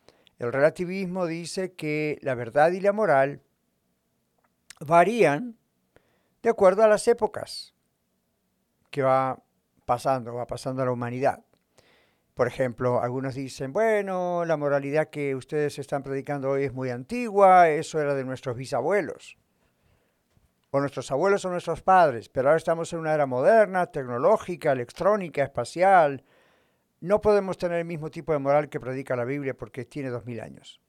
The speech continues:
Entonces, eso es relativismo. Cuando usted escucha ese tipo de comentarios, tal cual yo lo acabo de expresar, o de algunas otras maneras muy diplomáticas, muy entretenidas o muy, ah, atractivas, sepa que lo que usted está escuchando ahí,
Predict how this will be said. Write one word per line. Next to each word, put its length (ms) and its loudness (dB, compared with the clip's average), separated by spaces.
Entonces, 400 -16
eso 320 -2
es 120 0
relativismo. 800 -6
Cuando 240 -16
usted 200 -4
escucha 420 -4
ese 220 -6
tipo 440 -4
de 100 -4
comentarios, 720 -4
tal 220 -2
cual 220 4
yo 100 0
lo 100 0
acabo 280 -2
de 100 -4
expresar, 640 -4
o 140 0
de 80 2
algunas 420 -2
otras 260 -2
maneras 460 -4
muy 300 -10
diplomáticas, 880 -6
muy 500 -6
entretenidas 920 -6
o 120 -4
muy, 760 -6
ah, 300 -4
atractivas, 920 -6
sepa 500 -4
que 100 -10
lo 120 -8
que 80 -16
usted 160 -10
está 180 -12
escuchando 540 -4
ahí, 480 -2